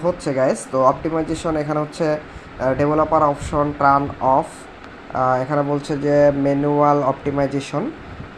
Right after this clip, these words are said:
টার্ন অফ, রিস্টোর ডিফিকাল্ট, এখানে কি কি রয়েছে, ওকে ডান, আমাদের আর লাগবে না। এবং হচ্ছে ক্লিন আপ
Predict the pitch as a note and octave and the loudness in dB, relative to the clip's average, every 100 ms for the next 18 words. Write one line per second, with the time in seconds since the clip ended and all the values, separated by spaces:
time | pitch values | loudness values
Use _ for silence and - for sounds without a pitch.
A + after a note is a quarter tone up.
0 | - - C#3 C3+ - C3+ - D3 D3 D3 | -14 -2 0 0 0 0 0 0 0 0
1 | - D3+ D3 C#3+ C#3+ C3+ C#3+ D3 E3 - | 0 2 2 2 0 -4 -2 0 0 -2
2 | - C#3 C#3+ D3 D3 C#3 C#3+ C#3+ D3 C#3+ | -6 -6 -2 0 2 0 -2 -6 -2 0
3 | C#3+ E3 E3 C#3+ B2 C#3 A#3 - - - | 0 0 -2 0 2 2 0 -8 -18 -18
4 | - - C3+ C#3 C#3 C#3 C#3 C3+ D#3+ F#3 | -12 -2 0 4 4 4 2 2 0 0
5 | D#3 F3 F#3 F#3+ F#3 F3 F3+ F#3 | 2 2 2 0 -6 -2 2 4